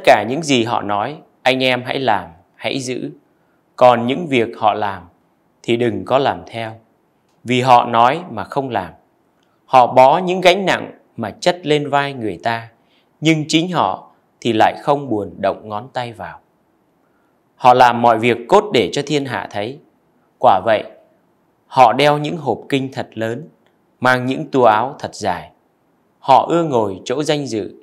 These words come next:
trong đám tiệc, chiếm hàng ghế đầu trong hội đường. Thích được người ta chào hỏi ở những nơi công cộng và được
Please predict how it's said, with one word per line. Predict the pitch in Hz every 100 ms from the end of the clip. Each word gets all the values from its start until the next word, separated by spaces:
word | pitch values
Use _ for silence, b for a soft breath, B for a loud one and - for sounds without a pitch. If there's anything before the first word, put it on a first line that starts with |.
| -
trong | 117 113 110
đám | 107 135
tiệc, | - 85 - _ _ _ _ _
chiếm | - 143 175
hàng | 156 113 101
ghế | 120
đầu | 147 107 90 - -
trong | 127 120
hội | 113 90
đường. | 95 82 78 _ _ _ _ _ _ _ _ _ -
Thích | 185 185
được | 127 107 113
người | 107
ta | 98 135 131
chào | - 104
hỏi | 92 98 80 - _ _
ở | - 104
những | 101 139
nơi | 139 127
công | 127 127 123
cộng | 113 87 - b b b b -
và | 117 110
được | 117